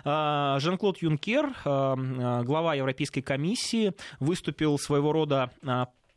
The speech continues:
инициатором вот этой встречи, а, предварительной, рабочей, на которой, скажем так, он попытается,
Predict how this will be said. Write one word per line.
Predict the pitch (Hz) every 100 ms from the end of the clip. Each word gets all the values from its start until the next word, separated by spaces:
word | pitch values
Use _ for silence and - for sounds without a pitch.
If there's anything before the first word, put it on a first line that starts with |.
| _ -
инициатором | 175 165 - 170 156 127 123
вот | 135
этой | 151 135
встречи, | - - 143 139 - 196 214 - -
а, | 139 135 135 135
предварительной, | 151 147 160 170 - 143 139
рабочей, | 151 147 156 - 127
на | 127
которой, | 143 160 226 - - - - _ _ - - _ - 156
скажем | - 160 160
так, | 156 175 175 - _ -
он | 175
попытается, | 170 147 147 - 190 190 - 180 170